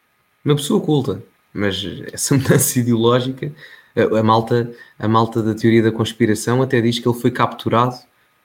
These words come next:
pela, pela malta da C I A para lhe fazerem uma lavagem cerebral. Isso é teoria. Calma, calma, atenção, eu não,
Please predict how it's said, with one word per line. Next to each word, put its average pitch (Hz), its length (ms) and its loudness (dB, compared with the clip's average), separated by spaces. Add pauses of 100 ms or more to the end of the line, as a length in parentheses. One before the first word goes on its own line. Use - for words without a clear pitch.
(120)
pela, 127 600 4 (240)
pela 131 220 2
malta 131 280 2
da 127 120 -4
C 131 180 -6
I 131 80 4
A 120 420 0 (600)
para 131 140 2
lhe 127 120 0
fazerem 131 360 0
uma 139 100 -2
lavagem 135 380 -2
cerebral. 127 480 -8 (1080)
Isso - 140 -8
é - 40 -6
teoria. - 240 -8
Calma, 90 340 0
calma, 85 320 -4
atenção, 131 520 -2
eu 131 60 2
não, 135 240 2